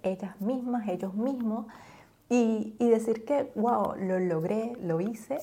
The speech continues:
eso me emociona demasiado. Y aquí va un poquito más allá, em, siento que hoy los voy a hablar un poquito como que muy, quiero, quiero como enfocarme en ir poquito a poco, pero siento que al mismo tiempo son tantas cosas que pasaron en el año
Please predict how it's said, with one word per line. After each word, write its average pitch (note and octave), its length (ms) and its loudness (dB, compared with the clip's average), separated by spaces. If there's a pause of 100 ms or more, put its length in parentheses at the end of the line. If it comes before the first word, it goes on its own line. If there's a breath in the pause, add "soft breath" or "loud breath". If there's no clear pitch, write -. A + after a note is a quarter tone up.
eso - 220 -4
me F#3 240 0
emociona E3 560 -6
demasiado. F3 640 -4 (460 loud breath)
Y G#3 100 6
aquí A3 180 4
va C#4 60 6
un D4+ 100 2
poquito C#4+ 380 0
más B3+ 220 0
allá, B3 460 0
em, G3+ 400 0 (800)
siento G3+ 400 4
que G#3 80 2
hoy E3 100 4
los G3+ 140 0
voy A#3 80 2
a G#3+ 60 4
hablar G#3+ 180 4
un G#3+ 80 2
poquito G#3 340 -2
como G3 260 4
que E3 140 2
muy, G3+ 1040 2
quiero, E3 440 -2 (640 loud breath)
quiero A3 220 6
como C4+ 320 0
enfocarme F#3+ 1040 0
en F3+ 120 0
ir F#3 200 -4
poquito A3+ 380 2
a A3+ 40 0
poco, F#3 380 0
pero F#3 220 2
siento F#3 360 -4
que - 80 -4
al G3+ 60 0
mismo F#3 260 -2
tiempo A#3 240 -2
son A3+ 260 -6
tantas G#3+ 440 -2
cosas A3 380 -4
que - 120 -6
pasaron F3 400 -6
en F3+ 160 -4
el D3+ 160 -6
año F3 240 -6